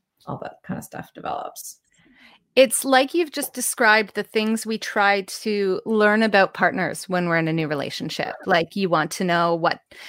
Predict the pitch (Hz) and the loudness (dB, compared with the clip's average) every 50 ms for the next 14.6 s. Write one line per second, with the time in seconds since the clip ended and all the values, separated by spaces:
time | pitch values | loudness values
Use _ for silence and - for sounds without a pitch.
0 | - - 208 208 202 - - 214 190 - 208 196 180 165 175 - 156 - - - | -8 0 2 4 4 4 2 0 0 2 2 2 2 2 0 -4 -6 -4 0 0
1 | 285 269 - - 208 202 - - 202 196 190 190 175 - - 233 220 233 - - | 0 0 2 2 2 2 2 0 -2 0 2 2 0 0 0 0 0 2 2 2
2 | - 208 208 190 190 - 226 220 196 - - - - 214 208 - - 214 233 269 | 2 4 4 2 2 2 4 4 4 4 2 2 2 4 2 2 2 4 6 8
3 | 262 269 262 269 262 254 254 247 240 233 233 240 233 - - 226 208 180 247 240 | 8 8 8 8 8 8 8 8 8 8 8 6 6 4 -2 0 0 2 2 2
4 | - 185 175 180 180 180 175 - 262 254 247 254 247 247 240 240 240 233 233 233 | 2 2 2 2 2 2 2 2 4 6 8 8 8 6 4 4 4 4 4 4
5 | 226 226 - - 233 247 269 277 285 277 262 - - 285 262 254 233 - - - | 2 2 2 2 4 4 6 6 6 4 4 0 -2 0 0 0 -2 -4 -2 -2
6 | 233 226 220 214 208 202 208 196 185 185 185 208 196 202 226 240 233 220 196 196 | 0 2 2 0 0 2 2 0 0 0 0 0 2 4 4 2 2 2 0 -2
7 | 196 190 190 - 202 196 196 180 185 202 190 196 190 190 185 190 196 190 190 185 | -2 -4 -6 -4 -4 -6 -6 -4 -2 0 0 0 0 0 0 0 0 -2 -4 -6
8 | - 202 214 214 _ _ - 226 220 220 233 233 226 226 233 240 240 240 262 214 | -8 -10 -10 -10 _ _ -8 -6 0 2 2 2 2 4 4 4 6 6 4 4
9 | 214 247 294 320 277 233 208 190 190 - - 202 208 190 214 202 - 226 220 220 | 6 6 6 6 6 6 4 4 2 0 -4 -6 -4 -2 -2 0 0 2 2 2
10 | 196 220 202 190 233 208 208 190 214 214 208 196 - - - - 226 214 208 202 | 2 2 2 2 2 2 2 2 4 4 4 4 2 -2 0 2 2 2 2 2
11 | 202 190 - 220 214 233 226 - - 220 202 196 185 139 - - - - - - | -2 -2 0 2 2 2 0 0 -2 -2 -2 -2 -4 -6 -6 -8 -10 -10 -4 0
12 | 226 196 185 190 185 202 202 185 196 196 202 190 196 - - 220 196 208 190 202 | 2 2 2 0 -2 -4 -4 -2 -2 -4 -4 -6 -6 -6 -4 0 2 4 4 4
13 | 220 214 196 - 196 190 180 180 180 175 175 170 175 165 175 160 - 180 165 - | 4 2 0 0 0 -2 0 0 0 0 0 0 0 -2 -2 -4 -2 -2 -2 -2
14 | - - - - 180 160 - 190 214 - - - | -4 -4 -6 -6 -4 2 4 4 4 2 -2 -12